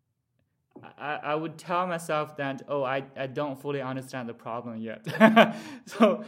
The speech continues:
um, um, but I, I do think, yes, in nature there are some, uh, some, uh, structural features. Maybe,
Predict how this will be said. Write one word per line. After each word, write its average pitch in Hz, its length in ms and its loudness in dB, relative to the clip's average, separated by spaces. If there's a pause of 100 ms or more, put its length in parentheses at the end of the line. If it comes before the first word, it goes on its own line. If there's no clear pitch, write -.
(280)
um, 160 460 4 (600)
um, 151 440 -6 (160)
but 185 240 0
I, 165 200 0 (140)
I 170 80 2
do 220 240 0
think, 214 380 -4
yes, 165 340 0
in 143 160 -6
nature 170 460 -6
there 151 300 0
are 214 100 2
some, 156 360 -4
uh, 127 280 -6
some, 135 440 -8
uh, 127 200 -10
structural 170 480 -6
features. 143 500 -10
Maybe, 170 720 -10